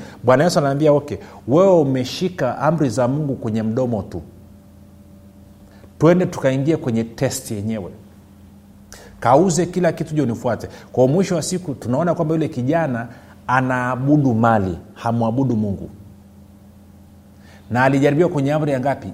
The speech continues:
Ya kwanza. Kwa hiyo na mimi na wewe tunapoenda mbele za Mungu tukajidai kwamba tunategemea Torati, sheria, amri kumi, kitu cha kwanza Mungu atakachofanya anatujaribu kwenye amri. Na akikujaribu lazima uta-, atakwambia tu,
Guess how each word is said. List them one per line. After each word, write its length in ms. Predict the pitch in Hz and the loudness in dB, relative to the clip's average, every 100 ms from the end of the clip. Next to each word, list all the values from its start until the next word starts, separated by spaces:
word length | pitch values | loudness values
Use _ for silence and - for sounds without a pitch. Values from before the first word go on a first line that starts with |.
| 120 | -6
Ya 120 | 123 | -6
kwanza. 420 | - 135 104 - - - - - - - - - - - - | -2 -4 -4 -12 -16 -20 -20 -20 -20 -20 -20 -20 -20 -14 2
Kwa 100 | 139 | 6
hiyo 120 | 170 | 6
na 140 | 151 | 4
mimi 240 | 165 208 190 | 4 4 2
na 180 | 156 | 2
wewe 340 | 147 185 143 127 | 0 0 0 -4
tunapoenda 680 | - - 127 123 143 175 160 | -8 -4 -2 0 0 0 0
mbele 220 | 160 147 | 0 0
za 180 | 113 120 | 0 -2
Mungu 320 | 160 135 113 | -2 -4 -6
tukajidai 560 | - 123 123 127 160 | -8 -6 -4 0 0
kwamba 220 | 160 156 139 | 0 0 0
tunategemea 640 | 117 110 113 117 147 143 | 0 -2 -2 -2 -2 -4
Torati, 460 | - 117 135 147 | -4 -2 -2 -2
sheria, 360 | 117 117 120 135 | -6 -4 -2 0
amri 200 | 107 107 | -2 -4
kumi, 400 | - 156 113 110 - - - | -2 0 0 -4 -10 -20 -6
kitu 240 | - 180 185 | 0 2 2
cha 180 | 180 139 | 0 -2
kwanza 320 | 170 185 165 | 0 0 0
Mungu 140 | 175 | 0
atakachofanya 760 | 160 - 127 117 - 165 143 - | 0 0 -4 -6 -6 -4 -4 -6
anatujaribu 640 | 117 110 - 120 117 131 | -4 -4 -4 0 0 0
kwenye 260 | 113 104 101 | 0 0 0
amri. 240 | 101 92 - - - - - - - - - - - - - | 0 -4 -8 -16 -20 -20 -20 -20 -20 -20 -20 -20 -20 -20 -8
Na 160 | 113 127 | -2 -2
akikujaribu 720 | 123 135 139 143 165 185 135 | -2 -4 0 4 4 4 4
lazima 280 | 143 135 139 - | 2 2 -2 -2
uta-, 360 | 131 120 123 123 | -4 2 4 4
atakwambia 420 | 117 117 131 165 | 0 0 0 0
tu, 140 | 131 | -2